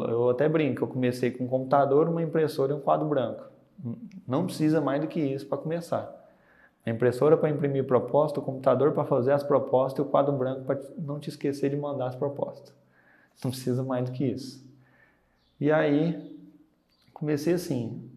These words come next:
peguei reforma de apartamento, reforma de igreja, construí galpão de mil e trezentos metros quadrados, dois galpão. Aí quem alugou os galpão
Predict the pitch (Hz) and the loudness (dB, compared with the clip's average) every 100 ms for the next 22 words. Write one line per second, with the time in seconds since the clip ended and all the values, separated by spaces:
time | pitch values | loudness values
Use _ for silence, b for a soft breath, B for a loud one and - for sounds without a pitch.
0 | - 127 120 120 117 113 - 110 - 135 | -6 -2 2 2 0 -2 -6 -6 -2 0
1 | 135 127 127 131 127 117 113 110 113 107 | 0 0 -2 -2 -4 -4 -6 -8 -8 -8
2 | 104 120 131 139 143 120 117 113 110 107 | -4 -2 -2 -2 -2 -2 -2 -2 -6 -8
3 | - B B B B _ - 113 - 117 | -12 B B B B _ -12 -10 -4 -2
4 | 120 131 139 135 123 135 123 113 110 110 | 0 2 2 0 -2 -2 -2 -4 -6 -8
5 | 110 127 143 127 120 120 117 113 - - | -6 -6 -4 -4 -2 -4 -8 -10 -8 -6
6 | 127 113 120 113 117 123 113 107 - 120 | -4 -4 -4 -4 -4 -2 -4 -4 -6 -8
7 | 120 120 b b b b b _ 104 110 | -10 -16 b b b b b _ -2 0
8 | 120 120 123 139 143 123 123 123 117 117 | -2 -4 -2 2 2 4 4 4 2 0
9 | 113 120 113 113 | 2 -2 -2 -6